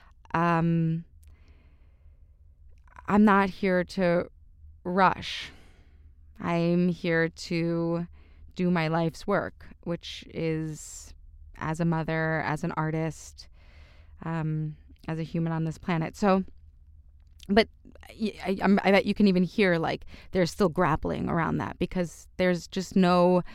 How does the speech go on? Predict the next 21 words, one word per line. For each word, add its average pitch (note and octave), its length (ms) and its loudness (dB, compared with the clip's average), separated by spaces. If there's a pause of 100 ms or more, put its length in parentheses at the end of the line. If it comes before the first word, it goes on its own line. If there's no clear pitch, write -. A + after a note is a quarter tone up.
(240)
two G3 200 -2
ways E3 260 2
about E3 480 0 (220)
the E3+ 260 -4
actor's D#3+ 420 -2
life E3 460 0
being, E3 800 -2 (1300)
you B3 100 2
know, A3 300 4 (720)
it's G3 140 2
a B3 60 8
hustle. F#3 560 4 (600)
I A3+ 200 8
do C4 160 4
a B3 40 8
lot A3 160 4
of F3 100 2
voiceovers, F3+ 680 0
so E3+ 460 -2
it F3 140 -10
didn't F#3+ 480 -2